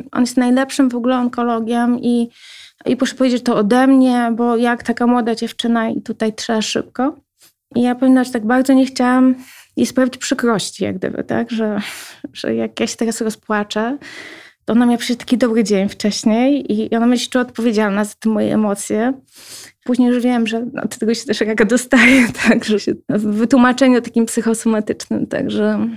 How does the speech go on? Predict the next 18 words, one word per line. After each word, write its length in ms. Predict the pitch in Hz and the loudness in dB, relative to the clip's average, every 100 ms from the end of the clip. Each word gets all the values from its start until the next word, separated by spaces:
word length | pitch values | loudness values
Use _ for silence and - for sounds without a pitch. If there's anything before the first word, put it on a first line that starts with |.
| - | -4
właśnie 340 | 220 208 240 | -2 0 -2
to, 180 | 233 226 | 0 -2
że 120 | 220 | -2
wszystko, 560 | 214 - 226 - 226 233 | -6 -8 -8 -6 -4 -2
żeby 220 | 226 226 | 0 -2
nie 160 | 220 226 | -2 -2
oddać 260 | 214 214 | -2 -2
na 140 | 233 214 | -2 -2
zewnątrz, 520 | 226 226 240 233 - | -2 -2 -2 -4 -8
tylko 220 | 233 226 | -8 -8
schować 400 | - - 226 220 | -8 -6 -6 -6
w 40 | |
środku, 440 | - 240 - - 220 | -8 -6 -8 -6 -8
jak 140 | 226 | -8
się 100 | - | -8
dzieje 260 | 208 - 214 | -6 -4 -4
coś 180 | 214 214 | -4 -4
źle. 380 | 208 214 226 | -4 -4 -4